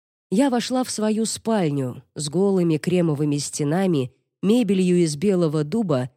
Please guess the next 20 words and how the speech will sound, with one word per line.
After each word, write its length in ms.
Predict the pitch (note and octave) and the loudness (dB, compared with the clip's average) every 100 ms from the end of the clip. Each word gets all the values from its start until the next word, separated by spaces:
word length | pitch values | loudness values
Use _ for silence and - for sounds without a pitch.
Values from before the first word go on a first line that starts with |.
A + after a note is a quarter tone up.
| _ - | _ -4
и 100 | G#3+ | 0
стеной 540 | - - G#3 A#3+ C#4 G#3+ | 0 -2 0 2 4 4
из 180 | D#3+ | 2
окон 280 | A3+ A3+ G3+ | 0 0 -2
шестиугольной 840 | - F#3+ - F#3+ E3+ G3 G3+ G3+ G3+ | -2 -4 0 0 2 2 2 2 0
формы, 600 | - F#3+ D#3 C3 B2 - _ - | 0 0 0 0 -4 -8 _ -2
которая 460 | B2+ E3 D#3 D3+ | 0 2 2 2
выходила 520 | C#3+ D3 C#3+ D#3 F3+ | 0 -2 -4 -2 0
на 120 | F3 D#3+ | 0 0
пожарную 600 | D3+ D3+ C3+ D3+ E3+ E3 | -2 -2 -2 0 2 2
лестницу. 680 | D3 - A2 - - A#2+ _ _ _ _ _ _ _ - | 0 -4 -8 -8 -8 -10 _ _ _ _ _ _ _ -2
Там 200 | A#3+ C4+ | 0 0
сейчас 360 | B3 - C#4 | -2 0 0
сидели 420 | - G#3 A#3 A#3+ G#3 | 0 -2 0 0 2
два 240 | F3+ F3 | 0 0
голубя 520 | F#3+ A3+ D#3+ D3 - | 2 2 4 2 0
с 80 | - | 0
пурпурно-серыми 1040 | - E3 F#3+ E3+ D#3+ D3+ G3+ A3 G#3 G3 | -4 -2 -2 0 0 0 0 0 2 2
взъерошенными 800 | E3 D3 E3 E3+ E3+ E3+ E3+ F3+ F#3+ | 0 0 0 0 -2 -2 0 0 0
перьями — 680 | G3 E3+ C#3+ C#3 C3 A#2+ | 2 2 2 0 -2 -4